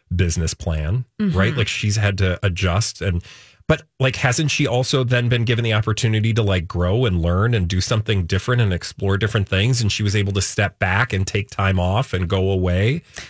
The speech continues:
Speaker 2: Sure.
Speaker 1: It's not that she had to sh-, keep showing up every day to a bunch of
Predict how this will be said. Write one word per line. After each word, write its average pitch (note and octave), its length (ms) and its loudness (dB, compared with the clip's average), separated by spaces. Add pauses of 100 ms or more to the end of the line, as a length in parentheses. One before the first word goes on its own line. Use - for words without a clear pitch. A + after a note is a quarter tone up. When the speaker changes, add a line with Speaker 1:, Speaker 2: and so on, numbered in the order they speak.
(120)
Speaker 2:
Sure. A3+ 360 -2
Speaker 1:
It's - 160 0
not B2 180 2
that B2+ 140 0
she A#2+ 140 2
had A2+ 100 2
to G#2 80 2
sh-, - 100 -4
keep A#2+ 180 -2
showing A2 360 0
up B2 120 0
every G2 280 2
day F#2+ 220 2
to G2+ 140 -2
a G2 40 0
bunch G2 280 0
of F2 240 -2